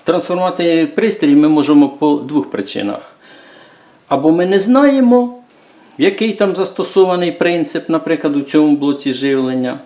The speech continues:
От. Або ж ми хочемо перевірити, а все ж, що ж таки буде.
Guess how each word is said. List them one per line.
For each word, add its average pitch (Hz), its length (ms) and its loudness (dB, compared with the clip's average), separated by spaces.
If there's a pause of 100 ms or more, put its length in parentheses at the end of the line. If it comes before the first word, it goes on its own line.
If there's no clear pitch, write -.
(320)
От. 127 320 -2 (1000)
Або 240 360 2
ж 285 220 -2
ми 285 160 6
хочемо 262 680 4
перевірити, 254 760 2
а 175 60 6
все - 440 0
ж, 214 80 -2
що 180 320 0
ж - 180 -8
таки 214 320 0
буде. 107 480 -8